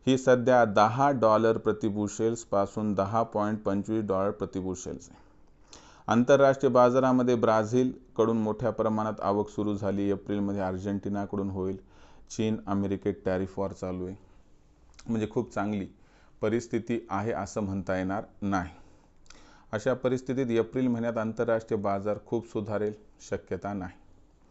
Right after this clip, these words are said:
मग देशांतर्गत बाजारात याचे पडसाद उमटतील, पण एकच गोष्ट आहे की जर चीनने भारताकडून मोठ्या प्रमाणात एप्रिल महिन्यात जर सोयाबीन आयात केली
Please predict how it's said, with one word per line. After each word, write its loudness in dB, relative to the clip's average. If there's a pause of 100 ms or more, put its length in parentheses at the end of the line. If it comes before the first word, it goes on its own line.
(560)
मग 4
देशांतर्गत 0
बाजारात 0
याचे -4
पडसाद -2 (100)
उमटतील, -4
पण 0
एकच 0
गोष्ट -4
आहे -2
की -4
जर 2
चीनने -2
भारताकडून -2
मोठ्या -2
प्रमाणात -4
एप्रिल -2
महिन्यात -6 (560)
जर 2
सोयाबीन -2 (160)
आयात 0
केली -2